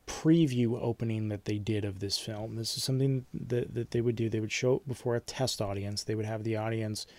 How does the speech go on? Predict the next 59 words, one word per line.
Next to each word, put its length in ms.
give 220
them 160
notes 260
on 80
what 160
they 100
thought 280
about 240
the 80
film, 340
and 180
then 280
from 260
there 260
they 160
would 200
decide 440
what 200
to 80
do 160
with 320
it, 80
you 220
know, 100
how 220
much 200
more 140
to 80
change 380
it, 180
et 160
cetera. 420
So 140
Billy 240
recounts 400
this 140
story 320
like 220
this. 260
He 180
says, 320
"The 100
picture 380
starts 400
in 100
Evanston, 560
Illinois." 440
Now, 160
what 120
he 60
doesn't 300
say 240
here 260
is 180
that 360
the 100
film 380
was 120
about 360